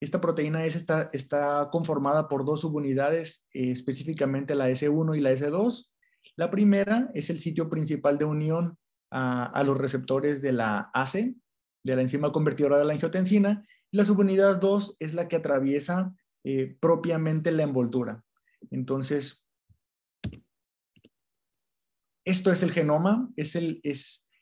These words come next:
es el genoma de sars cov dos, que es el que aparece en, en la tercera línea, en la, en, en la tercera fila. Eh, los dos primeros, el sars cov dos, el sars cov y el mers cov, podemos ver aquí que el, el material genético,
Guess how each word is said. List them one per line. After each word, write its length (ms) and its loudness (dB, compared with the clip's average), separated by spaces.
es 120 -4
el 80 2
genoma 320 0
de 60 0
sars 180 0
cov 160 0
dos, 220 4
que 100 -2
es 80 -2
el 80 -2
que 80 -4
aparece 680 0
en, 380 0
en 100 -6
la 100 -2
tercera 320 0
línea, 420 0
en 60 -6
la, 100 0
en, 280 -4
en 120 -4
la 100 0
tercera 320 0
fila. 360 2
Eh, 320 -4
los 160 2
dos 180 2
primeros, 560 4
el 120 -4
sars 220 -4
cov 240 -2
dos, 240 2
el 120 0
sars 240 -2
cov 380 2
y 80 -4
el 100 0
mers 280 -4
cov, 360 0
podemos 340 0
ver 120 2
aquí 220 -4
que 100 -2
el, 140 -2
el 160 0
material 320 2
genético, 640 0